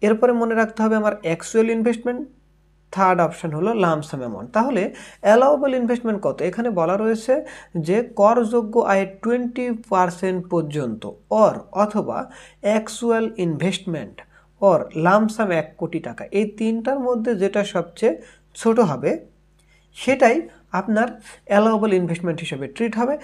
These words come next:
যেটার উপরে আপনি ফিফটিন পার্সেন্ট ট্যাক্স রিবেট পাবেন। এটা হলো নরমাল প্রসেস তিরিশে নভেম্বর পর্যন্ত।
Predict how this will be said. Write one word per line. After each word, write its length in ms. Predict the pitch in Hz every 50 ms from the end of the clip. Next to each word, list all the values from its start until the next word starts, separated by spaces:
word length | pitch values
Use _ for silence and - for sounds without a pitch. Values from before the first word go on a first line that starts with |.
| - - _ _ 175
যেটার 320 | 151 202 214 285 254 247
উপরে 200 | 202 208 196 175
আপনি 200 | 160 170 170 151 -
ফিফটিন 360 | - 226 220 - 247 233 214
পার্সেন্ট 340 | 214 196 190 - 175 165 170
ট্যাক্স 280 | 170 156 147 - - -
রিবেট 280 | 151 143 151 147 -
পাবেন। 240 | - 156 165 226 240
এটা 240 | - 180 165 175 156
হলো 180 | 147 151 147 143
নরমাল 480 | 139 135 151 170 175 185 185 180 180
প্রসেস 520 | 170 - 208 214 214 208 254 240 254 - - - - - _ _ -
তিরিশে 360 | 254 240 254 226 - 226 196
নভেম্বর 440 | 180 165 143 151 151 139 127 127 117
পর্যন্ত। 600 | - - 135 120 101 98 120 104 92 - -